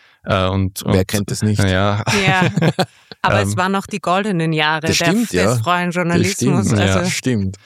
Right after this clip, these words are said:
Speaker 1: Also in dieser Periode, äh, nach dem Ausscheiden aus dem diplomatischen Dienst, was sie ja dann, äh, neunzehnhundertneunundneunzig gemacht hat,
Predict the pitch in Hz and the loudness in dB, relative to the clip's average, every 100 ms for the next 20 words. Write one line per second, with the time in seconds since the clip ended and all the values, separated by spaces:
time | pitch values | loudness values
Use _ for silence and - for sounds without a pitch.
0 | - _ 107 104 107 104 110 104 113 107 | -20 _ -2 0 0 0 -2 -2 0 0
1 | 98 107 113 - - 101 98 98 92 87 | 0 0 -2 -4 -2 0 2 2 0 -2
2 | - 98 98 92 95 - 95 95 98 - | -2 -2 0 0 -2 0 0 0 -2 0
3 | 90 87 - - 90 90 95 87 82 - | -2 -2 -4 -2 -2 -2 -2 0 -2 -4
4 | 92 107 139 - 104 95 95 85 87 90 | -4 -2 -2 -2 -4 -2 -2 0 0 0
5 | - 87 87 82 90 92 101 92 82 - | 0 0 -2 -2 0 0 0 -2 -4 -8
6 | - 95 85 - - 92 | -6 -2 -2 -2 -4 -4